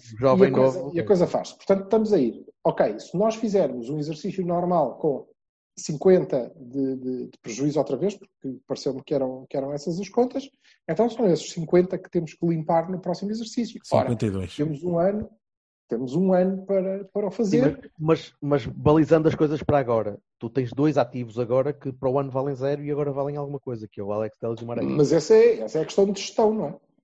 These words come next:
Speaker 1: Pois,
Speaker 2: Essa é
Speaker 1: é
Speaker 2: a
Speaker 1: isso, mas
Speaker 2: questão
Speaker 1: não,
Speaker 2: de gestão.
Speaker 1: mas,
Speaker 2: Não é minha.
Speaker 1: mas tem,
Speaker 2: Ah, olha que caralho.
Speaker 1: mas vais, sim, mas vais ter de, de, de conseguir faturar alguma coisa com isso. Porque senão vais arriscar
Speaker 2: Se
Speaker 1: perder
Speaker 2: não se vai
Speaker 1: quarenta milhões,
Speaker 2: renovar,
Speaker 1: cinquenta milhões.
Speaker 2: estou completamente de acordo com o Vassal.
Speaker 1: Sim, sim, sim, se não se vai
Speaker 2: Não
Speaker 1: renovar,
Speaker 2: vai
Speaker 1: se não se
Speaker 2: renovar,
Speaker 1: vai
Speaker 2: vai-se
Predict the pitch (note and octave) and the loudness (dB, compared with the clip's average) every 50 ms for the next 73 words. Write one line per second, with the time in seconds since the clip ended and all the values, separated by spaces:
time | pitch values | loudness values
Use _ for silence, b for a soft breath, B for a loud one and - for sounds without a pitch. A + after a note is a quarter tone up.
0 | _ _ _ _ _ _ _ _ - E3+ - - - B2+ G#3 A#3 - C3+ C3 B2+ | _ _ _ _ _ _ _ _ 2 2 4 4 2 -4 -4 -4 -4 -2 -4 -4
1 | - - G3 F#3+ A#3+ - - - - C#4 - F3 - - E3 E3+ - - C#3+ - | 4 6 6 8 8 6 4 4 6 6 6 6 0 -6 -8 -12 -10 -6 0 2
2 | - F3+ A#3 B3+ A3 A3 A#3+ A3 - - C#3+ - - E3 D#3+ - - - - D#3+ | 6 6 6 6 6 2 -2 -4 -6 -6 -6 0 2 2 2 2 2 -2 -2 -2
3 | - - D#3 D3+ D3+ D3+ - - C#3+ A#2+ G2+ F#2+ - _ _ _ _ _ _ _ | -4 -2 -4 -4 -4 -4 0 0 0 0 0 -6 -10 _ _ _ _ _ _ _
4 | _ _ _ - D#3 E3 D#3 A#2+ B2 D#3+ E3+ D#3+ - - - - - D3 C#3+ B2 | _ _ _ 2 4 4 4 6 6 6 6 6 2 -6 -14 -8 -4 -4 -4 -2
5 | A#2 A#2+ A2+ A#2+ B2+ B2 - - - C#3+ D3 C3 C3 B2+ D3 D3 D3 D3 D3+ - | -4 -6 -2 0 -2 -2 -2 -2 0 0 0 0 0 -2 0 0 2 0 0 -2
6 | - C#3 B2+ C#3+ C#3+ C#3 C#3 B2+ B2+ B2 - _ _ - D3+ C3+ A#2+ - - C3 | -4 -8 -6 -4 -2 -2 -4 -6 -8 -12 -14 _ _ -4 -2 -2 -2 -4 -6 -6
7 | C3 C3 C3+ B2+ - C3+ C3+ C3+ C3+ C3+ C3 C3+ A#2+ B2+ - B2 - - _ _ | 0 0 0 0 2 0 0 0 0 -2 -6 -6 -8 -6 -6 -8 -8 -8 _ _
8 | _ _ _ _ _ _ _ _ - G2 - - - F#2+ F#2+ F2 G#2 A2 A2 A#2 | _ _ _ _ _ _ _ _ -20 -20 -20 -18 -16 -14 -12 -8 -8 -6 -6 -8
9 | - - - - A#2 - - - D4+ D4+ D#4+ D#4 C4 - - - G#3+ F#3+ D#3 C3+ | -10 -10 -6 -6 -6 -6 -2 0 4 4 6 4 4 2 0 4 4 4 4 6
10 | C3 F#3+ F3+ E3+ C3+ A#2+ A#2+ - D#3 D3+ C3 G#2+ G2 - - D#4 D4+ D4+ - C#4 | 6 6 6 6 6 4 2 0 0 -2 -2 -4 -4 -4 -2 -2 -2 0 2 0
11 | B3+ - B3+ C4 C4 C4 B3 C4 C4 C4 - G#3 - - - A#3 A#3 - - B3 | 2 4 4 2 4 2 0 0 0 0 0 0 0 4 2 0 0 2 -2 -2
12 | A#3 - G#3+ - - C#3+ F3 G3 F#3 - - D4 C#4+ - E4+ D4 D4 E4 C4 E3 | -2 -2 -4 -4 -2 -2 -2 -2 -4 2 4 4 6 6 6 6 6 6 4 4
13 | - G3 G3 A3 B3 G3 - G3 A3 A#3 A#3+ A#3 A3+ - F3 - B3 F3+ - - | 4 6 6 6 6 4 6 6 6 6 6 8 8 8 8 8 6 4 2 -2
14 | G#2 C3+ D#3+ B3 C#4+ D4+ D#4+ - - G3+ F#3 | 0 0 2 6 10 10 10 10 10 6 4